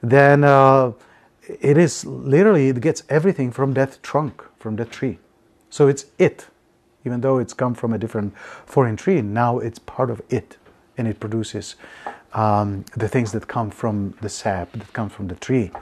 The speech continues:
And so that's the idea of baptism, that when you are baptized, you are l-, literally one with Christ. And when you're one with Christ, that means that everything that belongs to Christ belongs to you.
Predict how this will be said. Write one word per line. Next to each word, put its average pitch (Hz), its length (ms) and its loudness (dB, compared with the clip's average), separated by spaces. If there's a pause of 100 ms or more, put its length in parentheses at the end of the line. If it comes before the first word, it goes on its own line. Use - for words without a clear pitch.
(560)
And 214 80 -8
so 185 120 4
that's 185 180 6
the 202 140 6
idea 185 280 8
of 135 140 4
baptism, 175 640 2
that 131 120 -2
when 143 140 -2
you 170 120 0
are 131 40 2
baptized, 143 640 0
you 151 160 0
are 156 340 2 (160)
l-, 139 200 -8
literally 160 520 0
one 123 300 -4
with 113 140 -6
Christ. - 420 -10 (460)
And 117 80 -4
when 151 80 4
you're 226 160 8
one 165 340 4
with 147 160 0
Christ, 185 300 2
that 156 160 -2
means 170 240 -2
that 156 200 -2
everything 202 440 0
that 147 160 -2
belongs 143 300 0
to 135 80 -2
Christ 147 280 -2
belongs 123 280 -4
to 113 100 -6
you. 127 320 0